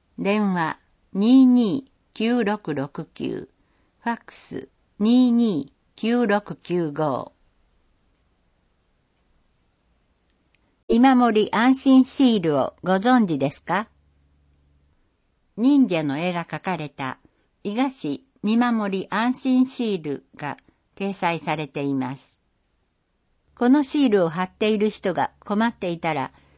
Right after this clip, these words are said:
正面から優しく声をかけてください。二次元コードが掲載されています。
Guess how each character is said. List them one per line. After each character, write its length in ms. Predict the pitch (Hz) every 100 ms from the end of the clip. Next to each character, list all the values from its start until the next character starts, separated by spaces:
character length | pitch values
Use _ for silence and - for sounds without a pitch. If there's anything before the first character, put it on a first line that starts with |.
| _
正 280 | - 254 262
面 260 | 277 262 220
か 160 | 170
ら 180 | 156 - -
優 160 | 196
し 320 | - 240 -
く 260 | - 180 - _ _ _
声 340 | - 262 240 165
を 60 |
か 140 | 160 202
け 140 | 190
て 100 | 156
く 140 | 160
だ 120 | 151 160
さ 240 | 165 143
い。 140 | - _ _ _ _ _ _ _ _ _ _ _
二 160 | 208 220
次 160 | 269 262
元 240 | 262 254
コ 140 | 247
ー 80 | 214
ド 120 | 180
が 140 | 156 151
掲 220 | 190 185
載 240 | 185 175
さ 140 | 160 170
れ 120 | -
て 160 | 160 151
い 100 | 143
ま 220 | 127 131
す。 240 | - -